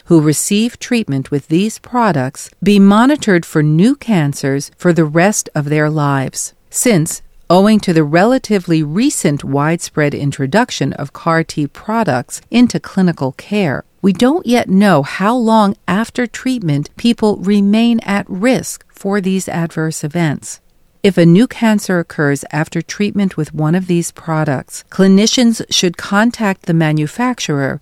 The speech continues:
to report the event and obtain instructions on the collection of patient samples for testing for the presence of the car transgene.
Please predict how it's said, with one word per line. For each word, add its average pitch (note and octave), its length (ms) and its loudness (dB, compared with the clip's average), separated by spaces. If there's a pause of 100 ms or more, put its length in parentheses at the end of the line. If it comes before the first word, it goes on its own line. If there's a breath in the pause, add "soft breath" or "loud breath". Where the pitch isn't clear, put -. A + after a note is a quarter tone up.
to F#3 120 4
report F#3+ 540 0
the G#3+ 160 0
event E3+ 560 0
and G3 160 4
obtain G#3 460 0
instructions F3 1000 -2
on F3 200 4
the E3 80 4
collection F#3 600 -2
of F3 160 -2
patient G#3 480 -4
samples E3 680 -4
for F3+ 200 0
testing D3+ 760 -4
for F#3 140 2
the F3 100 2
presence F#3 540 0
of E3 220 -8
the D3+ 100 -4
car D#3+ 420 -2
transgene. D3 920 -4